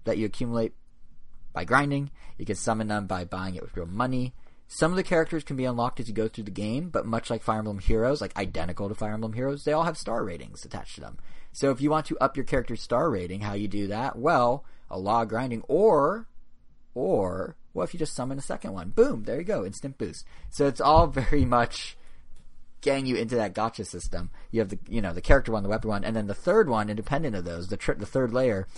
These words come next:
is something called, um, Worm Prints, which, I think that's how you pronounce it. I don't remember what they said in the direct. I think it's Worm Prints.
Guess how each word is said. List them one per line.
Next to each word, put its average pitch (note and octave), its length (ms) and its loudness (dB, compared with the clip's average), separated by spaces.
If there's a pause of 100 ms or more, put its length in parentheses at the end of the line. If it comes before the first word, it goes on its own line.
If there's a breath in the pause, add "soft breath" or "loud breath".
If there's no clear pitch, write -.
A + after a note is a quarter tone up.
(240 loud breath)
is A#2 120 -2
something B2+ 300 -4
called, F#2 720 0
um, F2+ 340 -8 (120)
Worm B2 420 4
Prints, - 560 0 (720 soft breath)
which, - 560 0 (140)
I - 80 -6
think E3+ 140 -6
that's - 100 -8
how G2 60 -4
you F2+ 60 -6
pronounce E2+ 280 -10
it. F#2 40 -8
I F#2+ 40 -6
don't A2 200 -4
remember F2+ 540 -6
what F#2+ 160 -10
they F#2 60 -6
said F#2+ 160 -6
in F2 60 -8
the E2+ 60 -10
direct. E2 220 -8
I - 40 -8
think E2 120 -8
it's - 100 -6
Worm F2+ 140 -6
Prints. F2+ 220 -10